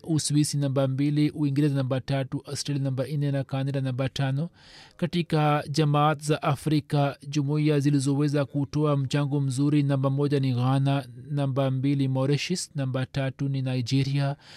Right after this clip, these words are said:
namba nne ni Burkina Faso, namba tano ni Tanzania, namba sita Liberia,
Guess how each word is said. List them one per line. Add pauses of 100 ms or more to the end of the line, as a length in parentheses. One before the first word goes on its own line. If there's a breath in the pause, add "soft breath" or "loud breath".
(160 loud breath)
namba
nne
ni
Burkina
Faso,
namba
tano
ni
Tanzania,
namba
sita
Liberia,